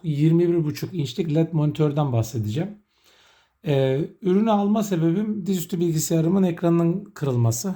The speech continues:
Ekran çatladı. Ee, görünmez vaziyette. Anakartında veya işlemcisinde herhangi bir problem olmadığı için monitöre bağlayarak kullanmayı tercih ettim.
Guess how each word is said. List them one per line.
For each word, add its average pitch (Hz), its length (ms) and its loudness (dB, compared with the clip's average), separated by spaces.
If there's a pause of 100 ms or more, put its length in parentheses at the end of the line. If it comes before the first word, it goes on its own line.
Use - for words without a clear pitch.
(100)
Ekran 160 360 0
çatladı. 160 680 -2 (460)
Ee, 131 220 0
görünmez 147 520 2
vaziyette. 123 340 -2
Anakartında 160 760 -2
veya 147 180 0
işlemcisinde 147 500 -2
herhangi 147 280 0
bir 120 40 -16
problem 151 420 0
olmadığı 120 300 0
için 208 340 -6 (300)
monitöre 180 460 2
bağlayarak 170 420 2
kullanmayı 156 440 0
tercih 117 340 -2
ettim. 208 400 -8